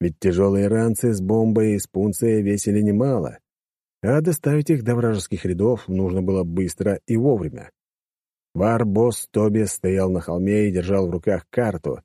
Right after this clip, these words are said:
распечатанную ему самим императором с пометками, что, когда и как ему предпринимать. Тоби умный.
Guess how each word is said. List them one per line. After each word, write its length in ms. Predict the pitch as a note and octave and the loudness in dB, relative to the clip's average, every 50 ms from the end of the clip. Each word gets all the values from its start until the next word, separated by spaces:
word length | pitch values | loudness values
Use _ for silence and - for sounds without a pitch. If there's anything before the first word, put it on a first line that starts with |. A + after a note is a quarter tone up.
| _ _ _ _ _ - | _ _ _ _ _ -8
распечатанную 720 | F2+ F#2 - - E2 - G2+ F#2 - - F#2 F2+ F2+ F2+ | -8 -8 -6 -8 -6 -4 -4 -4 -2 -2 -2 0 0 0
ему 260 | F2 F2 G2 A2+ G#2 | 0 0 0 0 0
самим 440 | F2+ - E2+ E2+ F#2+ G#2+ A2+ A2 G#2+ G2+ | -2 -4 -4 -2 0 2 2 2 2 0
императором 600 | F#2+ - G2+ G2+ A#2 B2 A#2+ A2 G#2 G2 F2 D#2+ | 0 0 0 0 2 0 0 0 -2 -2 -4 -4
с 60 | - | -6
пометками, 640 | - E2 F2+ G2+ A2+ A2+ - - - D#2 C#2 C2 - _ _ _ _ | -6 -4 0 0 0 0 -2 -2 -6 -8 -8 -8 -12 _ _ _ _
что, 440 | - - - F2+ E2 F2 F#2+ G2+ G2 - _ _ _ _ _ _ _ _ | -8 -4 -2 0 2 2 0 0 -2 -8 _ _ _ _ _ _ _ _
когда 520 | - E3+ D3 C3 G#2+ G2+ G2+ G#2+ G#2+ G#2+ - _ | 0 0 2 2 0 0 0 0 -2 -4 -4 _
и 140 | - D3+ | -2 -2
как 320 | C#3 - F#2+ F#2+ G2+ - - | 0 0 -2 -2 -2 -2 0
ему 160 | G#2 G#2+ G#2 | 0 0 0
предпринимать. 720 | - - A#2 G#2 - B2 A#2+ B2 B2+ G2+ D#2 C2+ - - _ _ _ _ _ _ _ _ _ | 0 -2 -4 -2 -2 0 0 2 2 0 -2 -4 -6 -12 _ _ _ _ _ _ _ _ _
Тоби 300 | F2 G#2 B2+ C#3+ C#3+ D3+ | 0 2 2 4 4 4
умный. 460 | D3+ D3 D3+ D#3+ D3 G#2+ E2 D2 - | 4 4 4 2 2 0 0 -4 -8